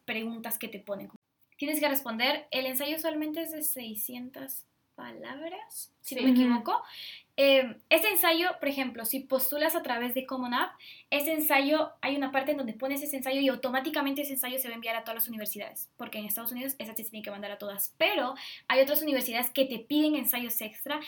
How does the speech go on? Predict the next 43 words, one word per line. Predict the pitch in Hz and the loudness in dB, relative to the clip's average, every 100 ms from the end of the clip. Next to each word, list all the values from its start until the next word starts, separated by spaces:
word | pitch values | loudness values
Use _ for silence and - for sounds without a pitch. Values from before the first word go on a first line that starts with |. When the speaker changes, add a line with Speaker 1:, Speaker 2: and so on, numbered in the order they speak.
| - | -2
Speaker 1:
entonces | 294 277 | 0 4
eso | 302 | 4
es | 269 | 4
algo | 277 | 0
que | 262 | -6
tienes | 240 247 | -6 -8
que | - | -8
checar | 214 214 214 208 | -10 -6 -6 -4
una | 254 233 | -4 -4
vez | 220 | -4
que | - | -6
ya | 214 | -6
estás | 214 214 214 | -2 -2 -4
en | 208 | -6
el | 208 | -8
proceso | 202 214 226 | -8 -6 -6
de | 214 | -6
subir | 214 208 | -6 -8
documentos. | 214 202 196 190 - - - - - - _ | -8 -8 -10 -12 -12 -16 -16 -18 -18 -18 _
Cuando | 285 302 | 6 8
ya | 285 311 | 6 6
sepas | 381 381 381 | 4 2 0
qué | - 285 285 277 - - | 4 4 4 2 0 -8
ensayos | 247 226 247 269 | -8 -4 0 0
te | 269 | 0
están | 247 247 | -4 -4
pidiendo, | 254 226 226 233 302 392 - _ _ _ _ - _ _ _ _ | -4 -4 -4 2 2 2 -6 _ _ _ _ -20 _ _ _ _
pues | 269 254 | -2 -2
tienes | 262 269 | 0 0
que | 285 | 0
pensarlo | 262 214 226 240 | -2 -4 -4 -4
bastante | 240 220 240 254 | -4 -4 -2 -2
porque | 262 254 247 220 185 _ _ _ _ _ _ _ | 0 -2 2 2 0 _ _ _ _ _ _ _
usualmente | 277 285 294 311 311 311 | 0 2 2 2 4 4
estos | 311 294 - | 4 0 0
temas | 269 277 | 0 0
de | 277 | -2
lo-, | 254 - | -4 -10
los | 240 233 | -4 -2
temas | 262 277 | 0 0
de | |
los | 277 240 | 0 -2
ensayos | 220 247 285 | -2 0 0